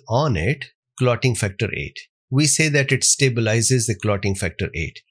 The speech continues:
If the clotting factor number eight separates from the von Willebrand factor, then within two hours it is decayed, it is removed,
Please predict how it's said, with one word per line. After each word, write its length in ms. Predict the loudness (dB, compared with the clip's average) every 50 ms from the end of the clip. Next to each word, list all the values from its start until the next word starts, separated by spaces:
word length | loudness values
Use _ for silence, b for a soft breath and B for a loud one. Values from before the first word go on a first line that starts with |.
| _ _ _ _
If 300 | 2 2 2 2 -2 -2
the 100 | -2 -2
clotting 400 | 0 0 0 0 0 0 -4 -2
factor 460 | 0 0 -2 -2 0 -2 -2 -2 -2 -10 _ _ _
number 380 | -4 -2 -2 0 0 0 -2 -4 -6 _ -4
eight 320 | -4 -2 -2 -4 -6 -8 -8 -10 -12 -14 _ _
separates 680 | 0 2 2 2 0 -2 -2 -2 0 0 2 0 0
from 160 | 0 2 2 2
the 100 | 0 -2
von 340 | 0 -2 0 0 0 -2
Willebrand 440 | -2 -2 -2 -2 -2 -2 -4 -4 -4
factor, 520 | -6 -8 -8 -8 _ -12 -12 -12 -14 -20 _ _ _ _ _ _
then 220 | 0 2 2 4 4
within 320 | 2 2 2 2 0 0
two 260 | 0 -2 -2 -2 -2 0
hours 460 | 0 0 2 2 2 2 2 0 -2 -2
it 160 | -4 -2 0
is 360 | 0 0 0 0 -4 -6 -8 _ -8 -6 -2
decayed, 640 | -2 -4 -4 -2 0 2 2 2 4 0 0 -2 -4
it 200 | -6 -4 -2 0
is 400 | 0 0 0 -2 -4 -6 -6 _ _ _ -8 -4 -2
removed, 600 | -2 0 2 2 2 2 0 -2 -6 -8 -12 -14